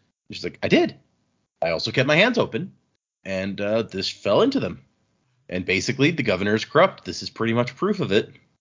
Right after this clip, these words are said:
And he's like, "I'm in a difficult, you've just put me in a difficult position. How legally did you obtain these?" And she's like, "I mean, you know, you gotta call it a thing. Uh, it depends on how the courts would interpret your authority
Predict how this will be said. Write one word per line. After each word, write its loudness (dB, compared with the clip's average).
And -6
he's -8
like, -4
"I'm 0
in -4
a -4
difficult, -4
you've -2
just -4
put -2
me 6
in 6
a 4
difficult 0
position. -4
How 2
legally 0
did -6
you 0
obtain -2
these?" -4
And -4
she's -10
like, -6
"I 0
mean, 4
you 2
know, 4
you -8
gotta -6
call 6
it 0
a -10
thing. -6
Uh, -10
it -8
depends 2
on 2
how 2
the -4
courts 0
would 0
interpret -6
your -2
authority -2